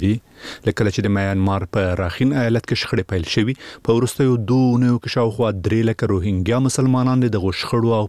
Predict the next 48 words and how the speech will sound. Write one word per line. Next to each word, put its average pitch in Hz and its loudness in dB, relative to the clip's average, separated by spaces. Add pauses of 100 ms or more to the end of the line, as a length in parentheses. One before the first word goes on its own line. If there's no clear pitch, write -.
په 98 -2
سیمه 104 0
کې - -8
د - 4
اوږدې 101 2 (100)
مودې 131 2 (140)
زور 92 2
زیاتي 90 -2
له - -6
کبله 131 0 (340)
بنګلادیش 92 0
ته - -2
تښتېدلي 90 0
دي. 110 2 (880)
دغه 135 2
اووه 139 2
کلن 135 2
ماشوم 123 0
د 110 2
هغو 117 2
شپږو 110 0
ټپیانو 110 0
له 104 2
ډلې 101 0
تر 101 0 (180)
ټولو 135 2
کم 95 -4 (140)
عمره 135 2
دی 135 2
چې 143 -2 (380)
د 110 2
اسوسییټډ 113 -2
پریس 139 0 (120)
خبریال 95 0
ورسره 104 -2 (200)
مرکې 95 -2 (100)
کړې 95 0
دي. 117 2 (680)
د 113 2
هغه 113 0
پلار 110 0 (280)
ابو 107 0
طاهر 104 0
د 95 -2
پیښې 104 0
په 98 2
اړه 98 0
وایي، 98 0